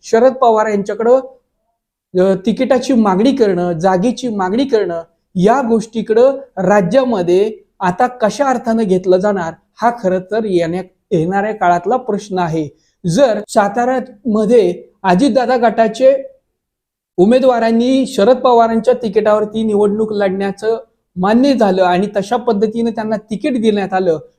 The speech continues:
तर राज्यामध्ये येत्या काळामध्ये अशाच पद्धतीनं शरद पवार, शरदचंद्र पवार यांची राष्ट्रवादी आणि अजितदादा ही दोघंही एकत्रित विधानसभा लढणार का, असा देखील प्रश्न आज सर्वांच्या मध्ये चर्चेला जात आहे.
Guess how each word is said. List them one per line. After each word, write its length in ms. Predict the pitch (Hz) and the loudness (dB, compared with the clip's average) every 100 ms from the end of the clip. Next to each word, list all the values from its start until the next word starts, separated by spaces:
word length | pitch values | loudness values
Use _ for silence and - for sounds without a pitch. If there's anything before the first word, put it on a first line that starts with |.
| _ | _
तर 180 | 240 196 185 - - | 2 2 -2 -12 -8
राज्यामध्ये 840 | 175 196 180 254 254 202 190 185 175 | -2 0 2 0 0 0 0 2 0
येत्या 240 | 175 233 | 0 0
काळामध्ये 680 | 226 196 180 175 185 226 233 _ - | 0 0 0 0 0 0 -2 _ -6
अशाच 400 | 175 220 269 269 | -6 -2 -2 -2
पद्धतीनं 720 | 220 202 175 202 254 247 180 156 _ _ | -4 -2 0 -2 0 -2 -2 -6 _ _
शरद 300 | - 202 247 | -2 0 0
पवार, 380 | 240 233 214 214 | 0 0 0 -4
शरदचंद्र 560 | - 220 277 269 220 214 | -4 -2 -2 -2 -4 -4
पवार 300 | 208 196 190 | 0 0 0
यांची 300 | 190 185 190 | -2 -2 -2
राष्ट्रवादी 540 | 180 175 - 185 240 254 _ - | -4 -4 -4 -2 -2 -6 _ -6
आणि 160 | 220 | -2
अजितदादा 600 | 214 208 247 214 202 170 | -2 0 0 2 0 0
ही 380 | 156 - _ - | -4 -8 _ -2
दोघंही 680 | 202 208 196 254 262 285 202 | 2 4 4 4 2 2 2
एकत्रित 400 | 185 254 285 277 262 | 2 0 0 -2 0
विधानसभा 520 | 220 226 220 202 208 | 0 0 -2 -2 -2
लढणार 420 | 196 185 208 240 | 0 -2 -2 -4
का, 240 | 220 170 165 - _ | -2 -4 -4 -12 _
असा 260 | 180 185 269 | -4 0 2
देखील 320 | 214 202 226 | 0 -2 -4
प्रश्न 500 | 185 202 196 202 165 - | -4 -6 -4 -4 -4 -2
आज 240 | 175 202 | -4 -4
सर्वांच्या 540 | 208 196 180 190 180 185 | -6 -6 -4 -4 -2 -4
मध्ये 240 | 170 233 | 0 0
चर्चेला 460 | 247 185 - 165 160 | 0 -6 -2 -2 0
जात 160 | 160 156 | -2 -4
आहे. 180 | 147 | -6